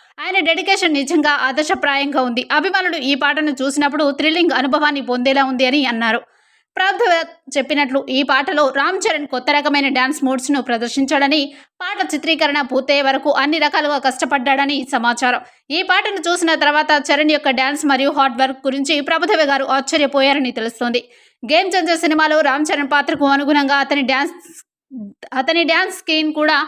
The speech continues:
ఇంపార్టెంట్‌గా ఉంటాయని తెలుస్తుంది. ఈ పాట కోసం ప్రత్యేకంగా రూపొందించిన సెట్, ప్రభుదేవ కొరియోగ్రఫీ, చరణ్ ఎనర్జీ, all, all మొత్తం ఈ సినిమాకి ప్రధాన ఆకర్షణగా నిలుస్తున్నాయి. ఇక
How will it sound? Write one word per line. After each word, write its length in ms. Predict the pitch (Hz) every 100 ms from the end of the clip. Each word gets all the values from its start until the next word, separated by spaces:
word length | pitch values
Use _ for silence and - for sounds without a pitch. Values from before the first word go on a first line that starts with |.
| - - _
ఇంపార్టెంట్‌గా 720 | 294 330 403 403 349 339 330
ఉంటాయని 440 | 277 277 339 320 285
తెలుస్తుంది. 480 | 269 269 277 269 254
ఈ 180 | 294
పాట 240 | 339 359 392
కోసం 300 | 370 381 339
ప్రత్యేకంగా 520 | 311 294 320 302 302
రూపొందించిన 640 | 269 277 294 302 285 285
సెట్, 280 | 294 269 262
ప్రభుదేవ 440 | 285 285 330 320 285
కొరియోగ్రఫీ, 540 | 269 285 277 277 254
చరణ్ 320 | 269 277 262
ఎనర్జీ, 400 | 262 254 269 277
all, 280 | - 269 302 - - - _ -
all 240 | 285 403 339
మొత్తం 340 | 302 285 339
ఈ 100 | 294
సినిమాకి 560 | 277 302 330 330 339 294
ప్రధాన 360 | 302 320 403 339
ఆకర్షణగా 600 | 254 285 415 294 302 285
నిలుస్తున్నాయి. 560 | 269 254 254 277 254 254 269
ఇక 160 | 254